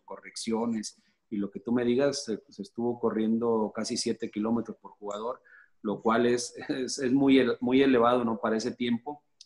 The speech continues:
Sin embargo, habla de, de, de que el equipo está queriendo competir para la, para lograr uno.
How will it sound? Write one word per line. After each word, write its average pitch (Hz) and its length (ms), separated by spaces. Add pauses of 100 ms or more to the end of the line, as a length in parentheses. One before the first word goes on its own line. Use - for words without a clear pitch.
(260)
Sin 117 200
embargo, 131 340
habla 143 280
de, 113 320
de, 101 340
de 98 100
que 104 120
el 98 60
equipo 101 300
está 123 200
queriendo 120 360
competir 104 520
para 101 220
la, 98 200
para 101 160
lograr 107 180
uno. 113 200